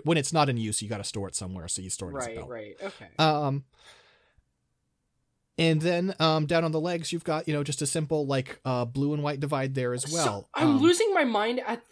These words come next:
Speaker 2: on the legs real quick, because, look, he's got, like, the superhero underwear thing going on, but if you look below, there's still more pants there.
Speaker 1: Yes.
Speaker 2: Which is very funny looking to me, anyway.
Speaker 1: It's like a joint.
Speaker 2: Yeah.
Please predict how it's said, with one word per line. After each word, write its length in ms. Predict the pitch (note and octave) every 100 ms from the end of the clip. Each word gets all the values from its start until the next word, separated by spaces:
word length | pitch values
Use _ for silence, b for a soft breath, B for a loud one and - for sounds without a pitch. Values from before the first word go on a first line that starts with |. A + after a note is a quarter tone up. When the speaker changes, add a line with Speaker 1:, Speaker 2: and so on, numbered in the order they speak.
| -
Speaker 2:
on 160 | F#3 G3
the 60 |
legs 320 | E3 D#3 F3 -
real 180 | G#3+ G#3
quick, 240 | A#3+ A#3
because, 200 | A3 G#3
look, 240 | G3+ C#3+
he's 200 | E3+ G3+
got, 200 | C4 D#4
like, 140 | F4+ D#4+
the 80 | A#3+
superhero 800 | - G3+ G3 F3 F#3+ G3+ F3+ E3+
underwear 460 | D3 F3 F#3 G3+
thing 180 | G3+ A3
going 240 | A3 A3+
on, 140 | A3 A3
but 80 | G3+
if 120 | -
you 80 | F#3+
look 240 | G#3+ A#3
below, 760 | F#3+ D#3+ F#3 A3+ F#3 E3 D#3 D#3 -
there's 240 | F#3 F#3
still 180 | - G#3+
more 200 | F#3+ C#3
pants 440 | - F#3+ D#3 B2
there. 400 | - A2 - - - _ _ - _ _ _ _ -
Speaker 1:
Yes. 360 | E3+ - - - _ _ _ _ _
Speaker 2:
Which 220 | G3+ F#3+
is 100 | E3
very 300 | G#3+ G#3+ A3
funny 380 | - F3 D#3 B2+
looking 280 | A#2 A#2+
to 60 | A#2
me, 200 | A2+ B2
anyway. 340 | D#3+ D3 B2 A2+
Speaker 1:
It's 180 | D#3 E3
like 180 | E3+ E3
a 40 |
joint. 380 | C3+ C#3+ A#2+ - _ _ _ _ _ _ _
Speaker 2:
Yeah. 520 | F3 D3+ C3+ G#2 F#2+